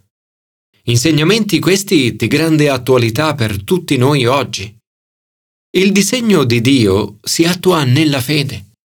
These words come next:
Lo scopo del comando è la carità,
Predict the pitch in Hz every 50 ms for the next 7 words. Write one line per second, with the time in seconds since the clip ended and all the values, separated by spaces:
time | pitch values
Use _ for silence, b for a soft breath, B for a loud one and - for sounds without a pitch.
0 | _ _ _ _ _ _ _ _ _ - 123 117 117 - - 196 208 202 190 190
1 | 180 165 156 - 165 165 175 202 214 214 202 190 185 175 160 151 135 123 123 131
2 | 127 127 139 135 123 131 127 151 147 127 113 - -